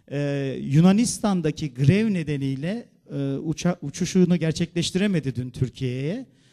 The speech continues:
Ondan dolayı da selamlarını ilettiler ve Christian Kejer, Avrupa Rüzgar Enerjisi Birliği'nin C E O'su aramızda. E, kendisi, e, Avrupa Rüzgar Enerjisi Birliği olarak, e, temsil edecekler bugün Avrupa Rüzgar Enerjisi Birliği'ni.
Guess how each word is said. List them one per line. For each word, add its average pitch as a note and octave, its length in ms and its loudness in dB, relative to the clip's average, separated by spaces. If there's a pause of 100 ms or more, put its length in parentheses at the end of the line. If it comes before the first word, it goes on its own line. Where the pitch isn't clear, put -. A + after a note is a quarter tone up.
(160)
Ondan F3 400 0
dolayı F3+ 320 0
da E3+ 100 0
selamlarını D#3+ 640 0
ilettiler D3 680 -2
ve D3+ 360 -2
Christian D#3+ 500 -4
Kejer, D3+ 480 0
Avrupa C#3 300 2
Rüzgar C#3+ 260 -2
Enerjisi D#3 380 -4
Birliği'nin C3 340 -2
C - 180 -4
E D3+ 40 2
O'su E3 240 -4
aramızda. A#2+ 640 -8 (520)
E, C3+ 340 -2
kendisi, E3+ 440 -2
e, C#3+ 420 -4
Avrupa C#3+ 280 -2
Rüzgar D3 260 -2
Enerjisi C#3+ 340 -6
Birliği C3+ 440 -8 (100)
olarak, B2+ 340 -6 (540)
e, A#2+ 120 -8
temsil C#3 360 -4
edecekler B2 580 -6
bugün A2+ 160 -10
Avrupa B2 280 -8
Rüzgar B2 240 -6
Enerjisi A#2+ 340 -12
Birliği'ni. C3 440 -10